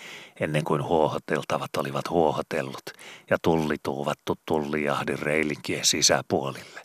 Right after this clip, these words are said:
Eivät tullimiehetkään ruumiitansa näkyleivillä ravitse, vaan rukiisella. Ei siinä pitkiä seremonioja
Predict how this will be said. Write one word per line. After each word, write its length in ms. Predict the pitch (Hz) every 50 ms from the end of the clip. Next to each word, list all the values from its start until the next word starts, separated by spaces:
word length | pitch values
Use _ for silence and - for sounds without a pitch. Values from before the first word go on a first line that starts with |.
| _ _ _ _ _ _ _ - - - - - - - _ _ _ _ -
Eivät 220 | 85 69 65 65 _
tullimiehetkään 760 | - - 76 76 76 76 78 78 71 78 - - - 82 73
ruumiitansa 640 | 73 78 78 73 76 76 73 73 - 87 80 - 82
näkyleivillä 800 | 76 76 76 - - 85 76 76 73 73 76 78 76 76 71 69 76
ravitse, 540 | 76 71 - - 64 - - - - 87 - -
vaan 140 | - 80 73
rukiisella. 880 | - - 78 82 - - 85 76 71 67 - - - - - - - - - _ _ _ _ _ _ _ _ _ - - - - - - - - - _ _ _ _ _ _ -
Ei 180 | - 80 73 71
siinä 320 | - - 82 73 71 69 -
pitkiä 440 | - 80 - - - - 92 78 82
seremonioja 840 | - - 82 76 76 80 80 78 76 78 76 71 69 67 65 69 69